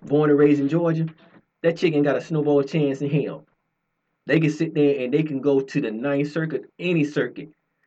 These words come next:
She is not gonna be governor of Georgia. Hands down. That got that.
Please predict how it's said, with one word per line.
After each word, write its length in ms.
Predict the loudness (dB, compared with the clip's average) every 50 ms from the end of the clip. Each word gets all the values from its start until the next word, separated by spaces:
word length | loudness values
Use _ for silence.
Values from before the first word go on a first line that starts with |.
| _ _ _
She 360 | -20 -14 -10 -8 -2 0 0
is 100 | 0 -2
not 400 | -2 -4 -2 -2 -2 -2 -6 -8
gonna 180 | -10 -8 -8 -8
be 120 | -10 -12
governor 480 | -12 -2 0 0 0 0 -2 -4 -8 -8
of 80 | -8
Georgia. 380 | -2 0 0 0 0 -2 -6 -10 _ _ _ _ _ _ _ _ _ _
Hands 360 | 0 2 2 2 2 0 -2
down. 400 | -4 -4 -4 -4 -4 -8 -12 -16 _ _ _ _ _ _ _ _ _ -8
That 280 | -8 -8 -8 -10 -6
got 340 | -2 -2 -2 -2 -4 -8 -12 -12
that. 200 | -12 -12 -12